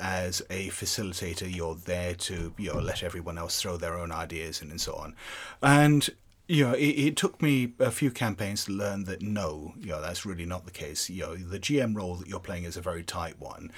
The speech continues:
You know, between the scene framing and kind of putting the details out of people and so on, and,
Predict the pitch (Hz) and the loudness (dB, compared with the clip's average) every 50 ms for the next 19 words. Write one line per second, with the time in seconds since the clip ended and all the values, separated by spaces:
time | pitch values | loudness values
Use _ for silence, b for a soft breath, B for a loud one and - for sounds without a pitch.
0 | B B B B B B 107 87 78 - - - - 143 143 120 107 - - 113 | B B B B B B -2 -2 -2 -4 -4 2 4 4 4 4 2 2 0 0
1 | 107 101 98 - - 101 98 95 90 87 90 90 95 92 78 76 80 82 82 - | 0 -2 -2 -2 -4 -4 -4 -4 -4 -4 -4 -4 -4 -4 -6 -6 -8 -6 -8 -8
2 | - - 87 78 78 - - 120 90 87 85 85 87 90 85 - - 87 85 85 | -6 -6 -8 -8 -8 -6 -8 -6 -6 -6 -8 -8 -8 -8 -6 -6 -4 -4 -4 -4
3 | - 82 78 82 - - 90 82 - 78 73 76 80 - - 73 78 78 78 82 | -6 -6 -8 -8 -8 -8 -8 -8 -8 -10 -12 -10 -8 -6 -6 -4 -6 -6 -6 -8
4 | B B B B B B B B 95 92 87 85 87 90 85 - | B B B B B B B B -2 -2 0 -2 -2 -4 -4 -6